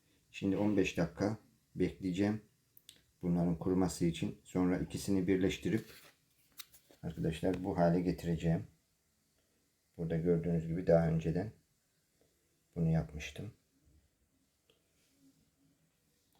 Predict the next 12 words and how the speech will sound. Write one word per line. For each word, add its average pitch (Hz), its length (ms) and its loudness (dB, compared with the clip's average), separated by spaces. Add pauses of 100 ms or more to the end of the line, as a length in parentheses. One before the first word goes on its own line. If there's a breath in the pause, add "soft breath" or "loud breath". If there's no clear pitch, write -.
(280)
Bunu 107 180 4
ben 120 100 8
yapıştırıyorum. 117 920 4 (840)
Ee, 92 260 4
siz 104 220 -4
başka 107 320 2
türlü 107 320 2
de 101 160 -2
birleştirebilirsiniz. 101 1200 0 (760)
Zımbayla 92 560 4
da 95 80 4
olabilir. 92 640 0